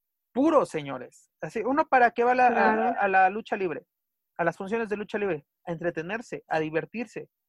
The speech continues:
Speaker 1: Y triple A de, de buena o mala manera lo hace cada ocho días en televisión, en eventos en vivo.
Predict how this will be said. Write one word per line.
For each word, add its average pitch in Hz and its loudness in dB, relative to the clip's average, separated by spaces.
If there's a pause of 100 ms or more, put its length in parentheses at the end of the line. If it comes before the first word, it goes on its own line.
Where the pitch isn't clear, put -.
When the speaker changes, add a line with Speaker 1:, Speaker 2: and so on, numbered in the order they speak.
(300)
Speaker 1:
Y 190 -8
triple 269 0
A 269 6
de, 202 0 (360)
de 190 -6
buena 311 -2
o 302 -4
mala 320 2
manera 254 0
lo 202 2
hace 254 2 (480)
cada 233 4
ocho 214 -4
días 208 -2
en 170 -6
televisión, 196 -2 (260)
en 180 -6
eventos 175 -4
en 147 -8
vivo. 196 -2